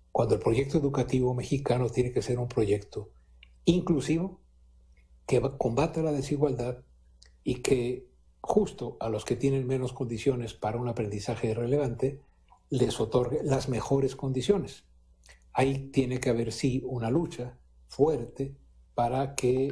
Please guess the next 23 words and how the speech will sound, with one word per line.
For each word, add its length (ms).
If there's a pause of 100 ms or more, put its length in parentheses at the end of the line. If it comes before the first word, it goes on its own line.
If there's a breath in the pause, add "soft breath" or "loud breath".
(100)
el 320
propio 440
país 280
entienda 600 (400)
que 100
en 80
la 60
educación 540
de 100
todos 540 (160)
se 160
nos 200
va 60
el 80
futuro 600
de 100
todos, 500 (460)
no 160
solamente 800 (220)
el 120
futuro 460
de 120
algunos. 680